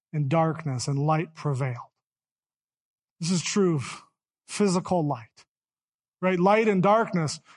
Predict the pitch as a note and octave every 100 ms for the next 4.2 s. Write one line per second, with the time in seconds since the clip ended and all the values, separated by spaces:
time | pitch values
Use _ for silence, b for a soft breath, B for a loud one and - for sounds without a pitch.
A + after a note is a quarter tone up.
0 | b G3 A3 G3 F3+ - A3+ G3+ E3+ F#3
1 | G3 G#3+ G#3 G3+ E3+ F3+ F#3 F#3+ G#3 F#3
2 | - G#3+ A3+ A3+ E3+ D#3+ B B B G3
3 | G3 G#3 A3 G#3+ G3+ B3 G#3+ A3+ G#3+ -
4 | F3+